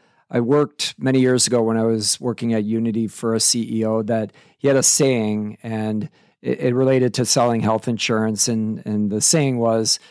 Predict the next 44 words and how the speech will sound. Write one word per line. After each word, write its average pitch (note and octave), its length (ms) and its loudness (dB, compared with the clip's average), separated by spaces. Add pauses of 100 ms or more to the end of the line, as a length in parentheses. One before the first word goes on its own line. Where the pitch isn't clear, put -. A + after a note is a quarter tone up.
(180)
you B2 80 0
know, A#2+ 60 4
"You A#2 160 2
do D3 160 4
the D#3 100 4
right C#3 220 4
thing B2+ 260 0
and A#2 120 2
the A2+ 40 2
money A2+ 300 2
will A2 140 2
follow," G2+ 600 -2 (360)
right? A#2 300 0
So A#2 200 2
you, A2+ 280 0
you, A2+ 340 -4
you B2 180 -4
go C#3+ 120 2
out, D3 260 2
you B2+ 100 -6
represent B2 800 0
the, A2+ 580 2
the A2+ 120 -8
product, A#2+ 580 0
you A2 80 -4
represent B2 540 0
the A2+ 80 -4
company, A#2 500 -2
you A2 220 2
do C3+ 220 2
it C3+ 60 2
with C3 180 -4
integrity, A#2 580 -2
you A#2 300 -4
do G#2+ 200 0
it C3+ 120 0
the C#3 100 2
right B2 260 2
way, A2+ 220 0
you A2+ 160 0
don't C3+ 220 0
cut - 260 -2
corners, A#2 680 0
you, A2+ 220 -8